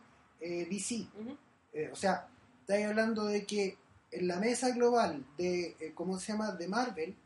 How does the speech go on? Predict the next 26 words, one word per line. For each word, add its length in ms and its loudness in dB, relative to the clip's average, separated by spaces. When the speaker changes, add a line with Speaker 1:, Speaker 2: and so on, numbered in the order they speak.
Speaker 1:
están 300 -2
sentados 640 -2
como 240 -6
todos 200 0
los 120 -2
presidentes 680 -2
del 140 -4
mundo 260 -2
y 80 -8
todo, 300 2
y 100 -8
no 80 -4
hay 100 -2
ninguna 480 0
mujer. 320 -4
Speaker 2:
No. 160 -6
Speaker 1:
Y 80 -8
estáis 240 6
hablando 300 4
de 160 0
que 100 -4
en 180 0
Ma-, 240 -4
en 200 -6
D 140 -2
C, 380 -2